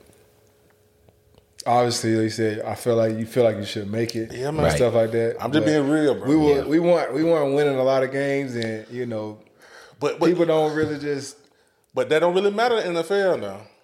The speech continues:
Speaker 1: It don't, it don't, and it do.
Speaker 2: Okay.
Speaker 1: You got it, but it's also kinda like a promoting side to it too.
Speaker 3: Okay.
Speaker 1: You know what I'm
Speaker 2: Facts.
Speaker 1: saying? Like,
Speaker 2: Facts.
Speaker 1: you know, if they, they promote you to make it to the end of, to, to the Pro Bowl and all that
Speaker 3: Mm-hmm.
Speaker 1: stuff like that, you get those votes and stuff like that. Like,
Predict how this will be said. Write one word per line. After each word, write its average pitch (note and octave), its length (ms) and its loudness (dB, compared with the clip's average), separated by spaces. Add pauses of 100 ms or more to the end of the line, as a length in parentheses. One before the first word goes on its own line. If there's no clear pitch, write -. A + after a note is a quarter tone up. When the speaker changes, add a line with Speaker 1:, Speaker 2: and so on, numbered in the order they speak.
Speaker 1:
It C#3 200 -6
don't, F#3 280 2 (280)
it C3 180 -8
don't, F#3 320 2
and C#3 140 -6
it B2 120 -10
do. B2+ 280 -4 (240)
Speaker 2:
Okay. G#2 240 -6 (120)
Speaker 1:
You B2 100 -14
got D3 240 4
it, C3 280 -2
but B2+ 280 -2
it's C3+ 200 -4
also D3 320 4
kinda B2 300 0
like A#2 280 0
a A2 440 -4 (140)
promoting A2+ 500 2
side A2 420 2
to G#2+ 180 -4
it G2 100 -10
too. - 180 2
Speaker 3:
Okay. - 260 2 (100)
Speaker 1:
You G#2+ 100 -4
know G2+ 80 2
what F2+ 100 2
I'm A2 80 2
Speaker 2:
Facts. G#2 120 -4
Speaker 1:
saying? A2 260 0
Like, F#2+ 240 -6
Speaker 2:
Facts. E2+ 260 -2 (880)
Speaker 1:
you A2+ 140 -2
know, G#2+ 380 -4 (380)
if A2+ 280 -10
they, A2+ 320 -6
they B2 220 2
promote C3+ 440 2
you C3+ 100 4
to A#2+ 200 -2
make C3+ 240 2
it C3+ 360 0
to C3+ 120 0
the C3 180 2
end C#3 120 -4
of, - 180 -8
to, B2 140 -12
to A2+ 240 -6
the A#2+ 80 -2
Pro C3+ 220 4
Bowl C3 240 4
and B2+ 100 -2
all B2 100 2
that A#2+ 80 2
Speaker 3:
Mm-hmm. F2+ 80 4
Speaker 1:
stuff A#2+ 180 2
like A#2+ 140 2
that, A2+ 100 0
you A#2 140 -2
get A#2 160 -2
those A2+ 240 0
votes A2+ 420 -2
and A2 80 -8
stuff A2 260 -4
like A2+ 180 0
that. A2+ 220 -4
Like, F#2+ 280 -10